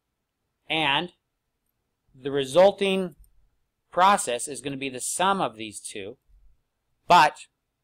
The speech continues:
before I can add them together, I have to make sure that once they're added together, the electrons cancel out. So I'm gonna have to multiply all of this by two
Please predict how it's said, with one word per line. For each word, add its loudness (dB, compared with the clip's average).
before 2
I 4
can -8
add 2
them -4
together, 0
I -2
have -6
to -10
make -8
sure -4
that -4
once -2
they're -2
added 2
together, -4
the -16
electrons -10
cancel -18
out. -10
So -6
I'm -4
gonna -8
have -8
to -12
multiply -4
all 0
of -10
this -4
by -8
two -4